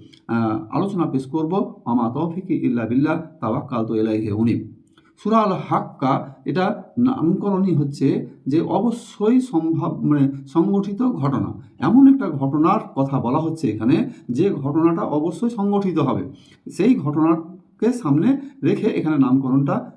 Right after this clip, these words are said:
আল হাক্কা করা হয়েছে। এ সূরাটি নাজিল হয়েছে মক্কা শরীফে। ইসলামের প্রচার যখন শুরু হলো, তারপরে বেশ কিছু দিন সময় পার হয়েছে এবং প্রাথমিক বিরোধিতা শুরু হয়েছে।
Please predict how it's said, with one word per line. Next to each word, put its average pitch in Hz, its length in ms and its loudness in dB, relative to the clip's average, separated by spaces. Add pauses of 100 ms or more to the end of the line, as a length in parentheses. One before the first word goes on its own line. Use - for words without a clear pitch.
(120)
আল 131 160 0
হাক্কা 190 460 -6
করা 113 200 -4
হয়েছে। 104 440 -6 (1400)
এ 180 120 2
সূরাটি 262 320 4
নাজিল 196 340 0
হয়েছে 165 560 2 (380)
মক্কা - 260 0
শরীফে। 135 380 -8 (680)
ইসলামের 247 580 2
প্রচার 220 460 0
যখন 196 200 -4
শুরু 160 220 -2
হলো, 127 480 0 (160)
তারপরে 143 560 0
বেশ 170 260 -2
কিছু 185 280 -2
দিন 135 240 6
সময় 165 360 -2
পার 123 220 -2
হয়েছে 107 440 -6 (220)
এবং 202 340 2 (260)
প্রাথমিক 208 520 0
বিরোধিতা 220 420 4
শুরু 120 220 0
হয়েছে। - 280 -6